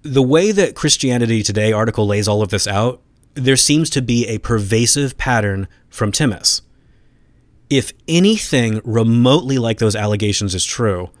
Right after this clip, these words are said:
then I think there are clear grounds for removing Timmis from his position. But I want you to remember something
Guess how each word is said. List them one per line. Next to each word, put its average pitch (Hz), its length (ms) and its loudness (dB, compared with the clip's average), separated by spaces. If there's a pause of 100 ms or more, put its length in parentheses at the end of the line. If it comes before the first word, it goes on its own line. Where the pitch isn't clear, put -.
(280)
then 123 240 2
I 135 80 4
think 131 220 0
there 120 120 0
are 107 80 -2
clear 117 460 -2
grounds 104 560 -2
for 104 180 -6
removing 113 400 0
Timmis 98 380 -4
from 95 140 -6
his 92 100 -4
position. 101 560 -4 (520)
But 165 180 2
I 185 40 4
want 233 160 -2
you 233 80 -2
to 226 60 4
remember 160 340 4
something 110 540 0